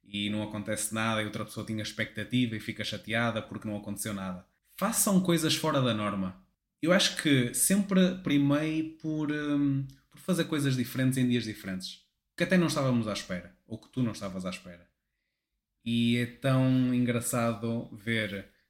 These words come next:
que às vezes o que é fora do normal acaba por ser mais intenso. E nós acabamos por sentir isso de uma forma mais intensa, mais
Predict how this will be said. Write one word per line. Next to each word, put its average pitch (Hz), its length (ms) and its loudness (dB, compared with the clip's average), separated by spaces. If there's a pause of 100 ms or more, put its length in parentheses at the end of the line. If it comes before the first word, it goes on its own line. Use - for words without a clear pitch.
(200)
que 113 180 -2
às 107 200 -2
vezes 110 640 -2 (1000)
o 123 120 -8
que 127 340 -2
é 113 480 0
fora 143 420 2
do 123 120 2
normal 110 760 0
acaba 127 300 -2
por 127 160 -10
ser 127 180 0
mais 123 240 2
intenso. 113 580 -4 (760)
E 110 200 -10
nós 117 160 0
acabamos 120 360 0
por 123 500 0
sentir 117 400 0
isso 117 200 0
de 120 40 2
uma 120 100 2
forma 117 300 0
mais 113 380 0
intensa, 110 500 -4
mais 101 600 -10